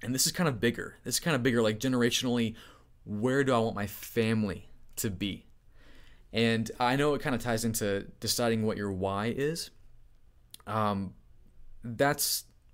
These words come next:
this is my biggest why. It's, I want to build my family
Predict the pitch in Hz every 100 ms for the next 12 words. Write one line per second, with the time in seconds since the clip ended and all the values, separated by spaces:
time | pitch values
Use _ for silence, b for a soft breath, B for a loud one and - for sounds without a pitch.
0 | - - - 123 139 143 131 123 113 107
1 | 104 - 101 98 - - - - - -
2 | - b b b b 104 - - 123 131
3 | 120 131 101 - 117 104 104 117 123 131
4 | 127 113 104 101 98 98 107